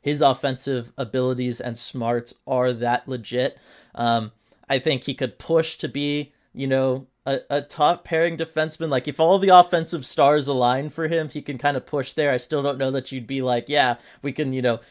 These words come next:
in a playoff series, rely on you playing, playing twenty-five minutes a night for us." Like, uh, that's, that's where I s-,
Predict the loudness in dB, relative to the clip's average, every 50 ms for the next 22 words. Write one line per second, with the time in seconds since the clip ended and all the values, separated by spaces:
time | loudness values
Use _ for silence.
0 | _ _ -4 -2 -2 -2 -2 0 2 4 4 4 2 0 -4 -6 -4 -4 -4 -4
1 | -6 -4 -2 0 2 2 2 0 -2 -4 -8 -10 -6 -4 -2 -2 -2 -2 -6 -10
2 | _ _ _ _ -4 -2 -2 -2 -4 -6 -8 -6 -6 -6 -6 -2 -2 -2 -2 -4
3 | -6 -8 -8 -8 -8 -8 -8 -8 -8 -8 -10 -10 -8 -6 -2 -2 -2 -4 -4 -6
4 | -6 -6 -4 -4 -6 -6 -6 -8 -10 -10 -10 -12 -8 -2 0 0 0 0 0 0
5 | 0 0 0 0 -4 -8